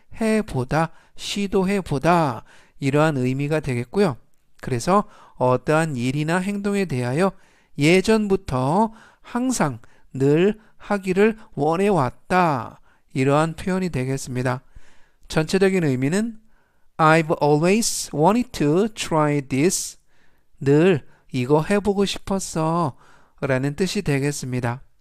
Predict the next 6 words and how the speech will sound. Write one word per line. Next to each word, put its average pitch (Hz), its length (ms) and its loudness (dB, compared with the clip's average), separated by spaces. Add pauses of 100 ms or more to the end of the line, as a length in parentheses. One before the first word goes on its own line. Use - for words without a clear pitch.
(920)
이번에 175 360 2
또 214 140 -2
함께 170 520 -2 (300)
영작을 143 560 0
해보겠습니다. 175 960 -4 (600)
"늘 143 420 4